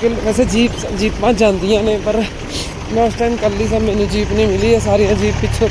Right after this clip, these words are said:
ਪੈਕੇਜ ਹੋ ਕੇ ਆਉਂਦੀਆਂ ਨੇ। ਸੋ ਮੈਂ ਡਿਸਾਈਡ ਕੀਤਾ ਕਿ ਮੈਂ ਟਰੈਕ ਕਰ ਲੈਂਦੀ ਹਾਂ, ਵੀ ਤੁਰ ਕੇ ਹੀ ਚੱਲ ਜਾਂਦੀ ਹਾਂ। ਜੀਪ ਪਤਾ ਨਹੀਂ ਕਦੋਂ ਮਿਲੇਗੀ। ਔਰ ਇੰਨੀਆਂ ਜੀਪਾਂ ਨੇ, ਮੈਨੂੰ ਇੱਦਾਂ ਲੱਗਦਾ ਕਿ ਉੱਥੇ ਜਾਮ ਹੀ ਲੱਗੇਗਾ। ਜੀਪਾਂ ਤੋਂ ਪਹਿਲਾਂ ਤਾਂ ਮੈਂ ਪਹੁੰਚ ਜਾਣਾ। ਤੇ,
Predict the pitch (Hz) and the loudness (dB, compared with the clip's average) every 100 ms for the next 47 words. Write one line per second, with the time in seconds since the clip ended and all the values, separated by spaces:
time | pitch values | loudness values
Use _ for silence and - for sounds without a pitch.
0 | - 196 - 208 208 202 196 196 190 190 | 2 2 2 2 4 4 4 2 4 4
1 | 196 226 240 - - - - - - 226 | 4 4 4 2 2 2 2 2 2 4
2 | 226 226 208 214 208 196 196 208 233 226 | 4 4 2 2 4 4 2 2 2 4
3 | 233 208 165 - - - - - - - | 4 2 2 0 2 2 0 0 0 0
4 | 208 208 202 196 175 233 226 214 190 180 | 2 4 4 2 4 2 2 2 2 2
5 | 180 185 196 - - - 240 320 - - | 2 2 0 -2 -4 -2 -2 -2 -4 -4
6 | - - - - - - - - 214 - | -4 -4 -4 -4 -4 -4 -4 -4 -2 2
7 | 240 226 247 233 233 226 233 233 214 226 | 2 2 0 2 2 2 2 2 0 -2
8 | - 220 214 214 220 208 214 208 220 226 | 0 0 0 2 2 2 2 4 2 2
9 | 220 220 233 233 214 - 220 226 220 208 | 2 2 2 2 0 -2 0 0 0 0
10 | 208 208 208 202 196 190 202 208 180 208 | 0 2 2 2 2 0 0 0 0 0
11 | 202 214 196 180 175 170 202 196 202 196 | 2 2 2 0 -2 -2 -4 0 0 2
12 | 185 196 196 202 180 170 165 175 170 170 | 2 2 2 0 0 -2 -2 -2 -4 -6
13 | - - - - - - - - 175 | -8 -8 -8 -8 -8 -8 -10 -8 -6